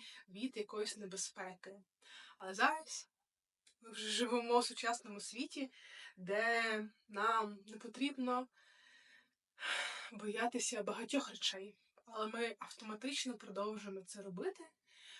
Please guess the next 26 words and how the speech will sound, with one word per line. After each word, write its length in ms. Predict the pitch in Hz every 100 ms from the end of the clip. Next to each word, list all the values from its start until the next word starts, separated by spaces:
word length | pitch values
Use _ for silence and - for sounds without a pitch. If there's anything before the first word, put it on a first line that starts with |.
| - - 214
а, 240 | 202 196
бо, 840 | 180 202 220 269 269 233 208 208 - _ _ _
ну, 180 | 226 220
так, 340 | 262 311 - -
так 180 | 254 214
зашито 520 | 214 - 233 233 202
на 160 | 196
підкорці, 640 | 190 - - 240 349 - -
так 220 | 214 208
в 40 | 214
наших 280 | 202 190
генах, 500 | 180 330 294 254 - -
да, 160 | 196
так 320 | 208 214 214 -
записано 580 | 202 214 262 254 247 214
в 80 | 185
Д 120 | 208
Н 120 | 208
К, 260 | 254 339 392 - - - - _
але 240 | 208 208
в 40 | 208
наших 360 | 262 269 247
силах 600 | - 233 311 262 233 - _ _ _ -
переписати 680 | 226 233 233 208 214 208 208
ці 180 | - 214
налаштування 880 | 196 185 - 202 190 233 320 339